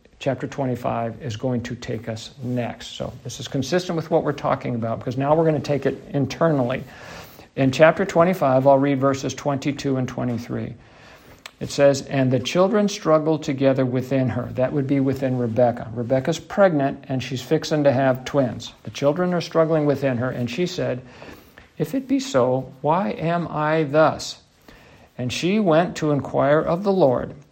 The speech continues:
And the Lord said unto her, "Two nations are within thy womb,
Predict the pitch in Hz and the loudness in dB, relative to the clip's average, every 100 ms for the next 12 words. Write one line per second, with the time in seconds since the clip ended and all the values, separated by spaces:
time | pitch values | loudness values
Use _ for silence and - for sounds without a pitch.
0 | - - _ - 131 127 135 151 151 151 | -20 -20 _ -4 0 2 4 6 4 4
1 | 190 202 165 131 110 131 147 156 - - | 4 6 4 2 0 0 -2 -4 -10 -20
2 | - _ _ _ - 151 160 180 190 196 | -20 _ _ _ 0 4 6 6 4 2
3 | 185 160 165 160 165 160 160 - 135 143 | 2 4 4 2 -2 -4 -2 2 4 6
4 | 135 131 143 139 139 139 127 127 127 123 | 4 0 0 2 2 2 4 4 4 2
5 | 127 123 117 110 | 0 0 0 -4